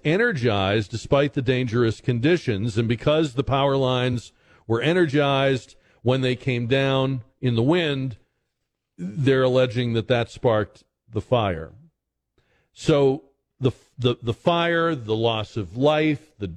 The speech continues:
the loss of property might have been human error.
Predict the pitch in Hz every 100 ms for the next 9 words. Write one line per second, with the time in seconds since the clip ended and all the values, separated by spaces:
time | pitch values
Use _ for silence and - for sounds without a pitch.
0 | - 104 101 98 92 - - - 160 147
1 | 147 139 135 131 143 131 _ _ _ _
2 | _ _ _ - 123 131 147 139 120 104
3 | 120 117 113 110 - _ - 160 147 110
4 | 95 90 90 117 113